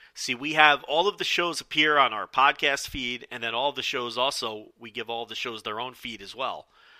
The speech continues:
So for those of you that were always listening to WrestleNomics on the WrestleNomics feed, nothing really changed for you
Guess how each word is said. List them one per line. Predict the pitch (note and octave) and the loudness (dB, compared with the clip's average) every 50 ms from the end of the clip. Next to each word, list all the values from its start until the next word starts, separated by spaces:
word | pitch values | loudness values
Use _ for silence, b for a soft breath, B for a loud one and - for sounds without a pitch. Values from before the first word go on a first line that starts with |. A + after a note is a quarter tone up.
| B B B B B B | B B B B B B
So | B - - C3 A#2+ | B 0 2 2 2
for | - C3 | 2 0
those | B2+ D#3+ F#3 D#3+ | 0 0 0 -2
of | D3+ D3 | -4 -4
you | D#3 D3+ | -2 0
that | C#3 C3 A2 | 0 0 -2
were | A#2 A#2 B2 | -2 -4 -2
always | C3+ C#3+ D3 C#3 B2 A2+ | -2 -2 -2 -4 -6 -6
listening | B2+ C#3 - - B2+ A#2+ | -6 -6 -6 -4 -6 -8
to | - - | -8 -6
WrestleNomics | A#2+ A#2+ A2 - - A#2+ A#2 A2+ A2+ A2 A2+ G#2+ - | -4 -4 -4 -4 -6 -2 0 0 0 0 -2 -6 -8
on | A#2+ G#2+ G#2 | -8 -8 -8
the | G#2+ | -6
WrestleNomics | A2 G#2 - - G#2+ G#2 G2+ G2 F#2+ F#2+ - - | -8 -8 -8 -8 -8 -6 -6 -6 -6 -8 -12 -10
feed, | - - D#3+ E3+ C#3 A2 | -8 -6 -6 -6 -6 -4
nothing | A#2+ D#3 E3+ - F#3 E3 C3+ | -2 -2 -2 -2 -4 -8 -6
really | D3 D#3 C#3 A#2 A#2 | -4 -4 -4 -4 -6
changed | - - D3+ E3+ G3 G3+ - - - | -4 -4 -4 -4 -4 -6 -8 -8 -8
for | - - F2+ | -10 -12 -14
you | C#2+ C2 C#2 | -14 -14 -16